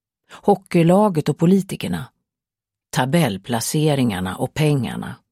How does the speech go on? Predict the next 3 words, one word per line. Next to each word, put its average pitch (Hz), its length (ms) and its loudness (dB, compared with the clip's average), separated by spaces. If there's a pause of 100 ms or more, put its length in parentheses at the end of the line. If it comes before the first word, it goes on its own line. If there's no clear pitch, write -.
(800)
Idrotten 170 760 0
och 139 140 0
arbetstillfällena. 139 1120 -2